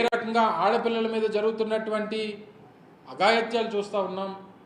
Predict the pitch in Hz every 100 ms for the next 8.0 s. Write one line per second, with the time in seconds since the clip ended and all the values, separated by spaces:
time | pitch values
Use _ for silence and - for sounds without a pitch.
0 | - - - - - - - - - -
1 | - - - - - - - - - -
2 | - - 160 190 208 208 196 208 226 226
3 | - - - - - - - - - -
4 | - - - - - - - - - 151
5 | 202 226 220 214 214 214 208 - - -
6 | 139 151 190 202 214 220 220 226 233 240
7 | - 175 175 175 151 160 190 220 220 226